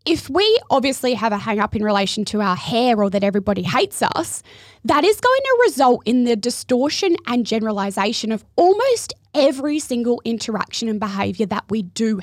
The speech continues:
have, right? So our core values and our underlying belief systems are so important of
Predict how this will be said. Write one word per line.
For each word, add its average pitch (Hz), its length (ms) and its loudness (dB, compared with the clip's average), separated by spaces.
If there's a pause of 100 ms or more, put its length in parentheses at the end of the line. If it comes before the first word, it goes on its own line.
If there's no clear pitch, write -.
(120)
have, - 520 -8 (220)
right? 277 340 2 (600)
So 330 180 2
our 320 160 2
core 440 320 2
values 262 480 2
and 247 100 0
our 214 220 2
underlying 226 880 0
belief 226 580 0
systems - 880 -6 (440)
are 262 120 4
so 294 800 4 (100)
important 254 960 0 (360)
of 233 400 4